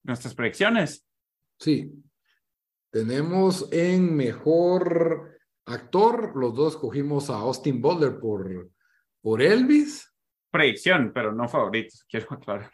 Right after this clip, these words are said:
Speaker 2: Ah, sí, sí, sí, sí. Eh, de ahí tenemos como mejor actriz, yo dije Cate Blanchett y vos dijiste Michelle Yeoh.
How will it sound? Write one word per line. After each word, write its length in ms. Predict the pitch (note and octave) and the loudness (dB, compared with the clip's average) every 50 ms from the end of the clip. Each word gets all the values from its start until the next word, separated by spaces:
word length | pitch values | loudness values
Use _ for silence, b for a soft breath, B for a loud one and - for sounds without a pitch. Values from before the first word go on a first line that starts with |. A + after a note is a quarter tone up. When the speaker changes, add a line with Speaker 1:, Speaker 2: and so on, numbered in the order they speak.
| - | -10
Speaker 2:
Ah, 380 | A#2+ B2+ C3+ C3+ C3 B2 G#2+ G2 F#2+ | -6 -2 0 0 0 -2 -4 -8 -6
sí, 200 | - C3+ B2+ A#2+ | -4 -4 -4 -4
sí, 120 | A#2+ A#2 | -6 -8
sí, 200 | G#2+ B2 A#2 A#2 | -8 -8 -6 -6
sí. 400 | A#2 B2 A#2+ A#2 A2+ A2+ - - _ _ _ _ _ _ _ _ _ _ _ _ _ _ | -4 -4 -4 -6 -6 -10 -16 -20 _ _ _ _ _ _ _ _ _ _ _ _ _ _
Eh, 760 | - C3 B2+ B2 B2 A#2+ A#2 A2+ A2 A2 G#2+ G#2 G#2 G#2 G#2+ | -4 -2 0 0 2 2 2 2 2 2 2 2 0 0 0
de 160 | A2+ B2+ C3 | 2 2 2
ahí 480 | B2+ A#2+ A#2+ C3+ D3 E3+ F3+ F#3 F#3 F3+ | 4 4 2 2 2 4 2 2 0 2
tenemos 1120 | - D#3 C#3+ C3 C3 C#3 D3 D#3 D#3+ D#3+ E3 E3 E3 E3 E3 E3 E3 D#3+ D3 D3 - - - _ | 2 2 2 2 0 -2 -2 -2 -4 -4 -4 -2 -2 0 2 2 2 2 2 -2 -6 -18 -12 _
como 720 | - D3+ D#3+ E3 E3 E3 D#3+ E3 E3 E3+ E3+ E3+ E3+ E3 | 2 4 4 4 4 2 2 2 4 4 6 6 4 4
mejor 340 | D3+ C3+ - - C#3+ D3 D3+ | 0 -2 -4 -2 -2 0 0
actriz, 680 | D3 C#3 D3 - - F3 F3+ G#3+ A#3 A3+ - - - _ | 0 -2 -4 -4 -4 -2 -2 -2 -2 -4 -6 -12 -16 _
yo 180 | - C3 C#3 C#3+ | -2 2 2 2
dije 200 | D3+ C#3+ D3 C#3+ | 4 2 0 0
Cate 300 | D3 D3 D3 C#3 G#2+ G#2+ | 2 2 0 0 0 -2
Blanchett 540 | A2 C3 D3+ F3 G#3 G3 - G#3+ G#3+ G3+ - | 0 0 2 2 2 2 2 2 2 2 0
y 40 | B2+ | -4
vos 160 | A2 A#2+ B2+ | -6 -4 -4
dijiste 360 | C3 C#3 C#3 C3 - D3+ D3 | -4 -4 -6 -2 0 0 0
Michelle 380 | C#3+ B2+ A2+ G2+ - B2 A#2+ B2 | 2 0 -4 -4 -4 -6 -4 0
Yeoh. 460 | B2 C#3 D#3+ G3 G#3 A3 - - - | 2 2 2 2 2 -2 -6 -12 -18